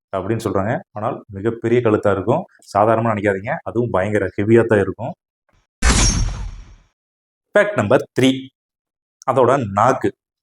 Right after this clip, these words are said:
என்ன கலர்ல இருக்குன்னு தெரியுமா? கருப்பு கலர்ல இருக்கும். கருப்புனா full and full கருப்பா இருக்காது, ஆனா டார்க்கா கருப்பு கருகருகருன்னு இருக்கும். ஆனா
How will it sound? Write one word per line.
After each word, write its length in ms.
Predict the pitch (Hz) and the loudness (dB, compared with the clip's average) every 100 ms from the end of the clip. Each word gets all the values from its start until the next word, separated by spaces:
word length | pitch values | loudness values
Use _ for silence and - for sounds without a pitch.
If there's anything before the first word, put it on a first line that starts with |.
| _ - | _ -10
என்ன 140 | 110 147 | -6 -4
கலர்ல 220 | 120 131 113 | 2 4 2
இருக்குன்னு 240 | 101 92 | -2 -12
தெரியுமா? 200 | 95 120 123 _ _ _ _ _ _ - | -12 -16 -16 _ _ _ _ _ _ -6
கருப்பு 280 | 98 127 123 - | -2 -2 -2 -4
கலர்ல 260 | 101 113 | -2 -2
இருக்கும். 220 | 90 - _ _ _ _ 95 | -4 -12 _ _ _ _ -8
கருப்புனா 320 | 92 113 165 - _ _ | -4 0 0 -2 _ _
full 140 | - - | 0 2
and 80 | 123 | 4
full 100 | 143 165 | 4 6
கருப்பா 220 | 123 123 | 4 4
இருக்காது, 240 | 110 104 143 - | 2 0 -4 -6
ஆனா 120 | 113 98 104 | -8 -2 2
டார்க்கா 340 | 120 123 139 135 | 4 4 0 2
கருப்பு 360 | 127 135 131 - 113 | 4 4 0 -4 2
கருகருகருன்னு 540 | 117 123 117 123 131 | 4 6 6 4 2
இருக்கும். 260 | 104 110 170 - _ _ _ | 0 0 -2 -4 _ _ _
ஆனா 100 | - | -2